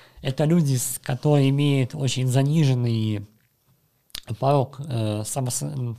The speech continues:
ин-, инстинкта самосохранения. А я, видимо, такой имею очень низкий порог и самос-, инстинкта самосохранения относительно к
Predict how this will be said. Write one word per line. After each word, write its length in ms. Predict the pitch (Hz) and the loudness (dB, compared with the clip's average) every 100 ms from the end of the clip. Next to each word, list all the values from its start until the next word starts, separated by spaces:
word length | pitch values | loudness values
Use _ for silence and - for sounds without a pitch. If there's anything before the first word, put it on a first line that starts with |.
| - | -10
ин-, 560 | 127 - 117 143 - - | -10 -10 -6 -6 -6 -8
инстинкта 440 | 139 - 160 131 | -8 -6 -8 -6
самосохранения. 920 | 123 131 - - 143 170 196 120 113 - - - - - - | -6 -6 -6 -2 0 0 0 -2 -6 -12 -20 -20 -20 -20 -14
А 100 | - 117 | -4 0
я, 80 | 143 | 0
видимо, 580 | 196 165 156 147 139 127 | 0 -2 2 4 4 2
такой 480 | 127 - 135 131 127 | -4 -2 0 0 0
имею 260 | 143 147 | 0 0
очень 300 | 135 123 135 | 0 -4 -4
низкий 340 | 135 147 - 127 | -4 -6 -6 -8
порог 360 | 127 131 139 147 143 - | -2 -2 -2 -8 -16 -8
и 180 | 123 113 | -6 -6
самос-, 340 | - 127 - | -4 -4 -4
инстинкта 440 | 156 127 165 135 135 | -6 -4 -2 -2 -2
самосохранения 840 | 139 131 120 135 131 156 156 120 | -2 -4 -2 0 2 2 0 0
относительно 800 | 120 120 123 143 131 123 117 110 - - - - - | -2 -6 -6 -4 -2 0 0 -2 -8 -20 -20 -20 -8
к 480 | 127 120 117 113 | 0 2 2 0